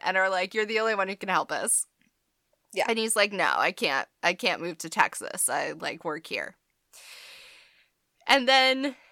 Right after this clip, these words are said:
Speaker 1: it turns out that his son, who also works in his fire department, got broken up with by his boyfriend who he was proposing to, which causes him to relapse and overdose.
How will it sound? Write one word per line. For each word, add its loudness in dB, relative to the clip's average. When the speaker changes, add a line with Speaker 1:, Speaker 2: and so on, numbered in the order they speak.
Speaker 1:
it 4
turns -2
out 6
that 0
his -4
son, 4
who 0
also 4
works 2
in -2
his -2
fire 2
department, -4
got 6
broken 2
up 2
with -4
by 6
his -4
boyfriend 2
who -8
he -6
was -2
proposing -4
to, -8
which -2
causes 2
him -2
to -8
relapse 2
and 0
overdose. -2